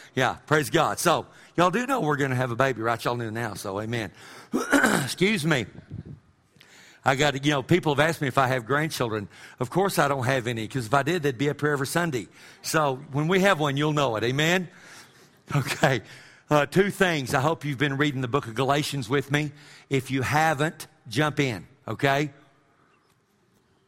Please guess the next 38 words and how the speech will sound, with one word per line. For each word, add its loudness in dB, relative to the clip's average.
I'm 2
reading 0
one 0
chapter 0
a -2
day 2
through -4
the 0
month -2
of -8
June. -2
Uh, 2
Galatians 0
is -4
an -2
incredible -2
book. -4
Jump -4
in -2
and -4
read 0
it -2
with -6
me. -10
Uh, 2
I'm 2
reading 0
it 2
out 2
of -2
the -2
New 0
Living 0
Translation. -2
The -6
New 0
Living 0
Translation -2